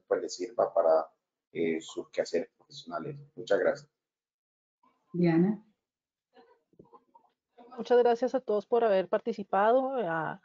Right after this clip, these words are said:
Speaker 3: la doctora Liliana, muchas gracias por invitarme, a la doctora Rosalina por todo el apoyo recibido durante este trabajo. Y también espero que haya sido de su agrado y que sigamos cuidando nuestra biodiversidad y apoyando el turismo y los productos nacionales.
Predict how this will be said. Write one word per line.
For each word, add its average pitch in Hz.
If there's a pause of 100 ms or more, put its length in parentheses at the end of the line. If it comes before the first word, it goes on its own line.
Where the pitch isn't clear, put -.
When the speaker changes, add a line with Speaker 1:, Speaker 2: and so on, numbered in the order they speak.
(460)
Speaker 3:
la 196
doctora 202
Liliana, 208
muchas 208
gracias 214
por 233
invitarme, 196
a 214
la 220
doctora 190
Rosalina 202
por -
todo 190
el 196
apoyo 190
recibido 190
durante 196
este 190
trabajo. 180 (680)
Y 220
también 202
espero 220
que 233
haya 220
sido 220
de 220
su 226
agrado 214
y 190
que 208
sigamos 190
cuidando 202
nuestra 196
biodiversidad 180 (120)
y 220
apoyando 180
el 180
turismo 190
y 185
los -
productos 175
nacionales. -